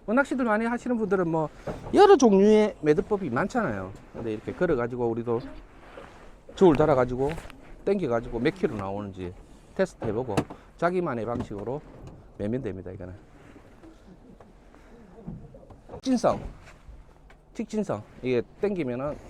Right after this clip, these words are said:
일자로 쫙 뻗어져요. 그리고 수중에 강해요. 이제 여설림, 수중에는 고기들이 움직이고 그 수중이를 처박다 보면은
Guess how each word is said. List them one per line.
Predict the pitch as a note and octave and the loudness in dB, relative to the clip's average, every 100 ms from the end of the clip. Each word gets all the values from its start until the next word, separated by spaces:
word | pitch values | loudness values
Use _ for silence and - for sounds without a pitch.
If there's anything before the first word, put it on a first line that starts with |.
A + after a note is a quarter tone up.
| - - | -18 -8
일자로 | F3+ F3+ C3 | -4 -4 -4
쫙 | - - - - - - | -10 -18 -20 -20 -14 -6
뻗어져요. | F#3 A2+ F#2 F2+ - - - - | -6 -4 -8 -10 -16 -20 -20 -14
그리고 | B2 A#2+ A2+ | -8 -2 -2
수중에 | - A#3 G#3 B2+ | -2 -4 -2 -2
강해요. | G#2 F#2 F#2 F2 - - - - - - - | -6 -10 -10 -12 -16 -20 -20 -20 -20 -18 -10
이제 | A2+ A2+ G#2+ - | 0 4 4 0
여설림, | A#2 - F3 C#3+ F#2 - - - - - - | -4 0 2 2 -4 -10 -20 -20 -20 -20 -18
수중에는 | - F#3 E3 C3 A2 | -6 -4 -4 -4 -4
고기들이 | D#3 C3 G#2+ | -4 -4 -6
움직이고 | G#2 C3 E3 C#3 A#2 D3 E3+ - - - - | -6 -6 -6 -4 -2 -4 -4 -16 -20 -20 -8
그 | A#2 A2 | -4 -2
수중이를 | - F#3+ D#3+ C3+ | -2 -2 0 -2
처박다 | - D#3 F#3 - C3 | -2 -2 -2 -2 -2
보면은 | A2+ B2 A2+ | 0 -2 -2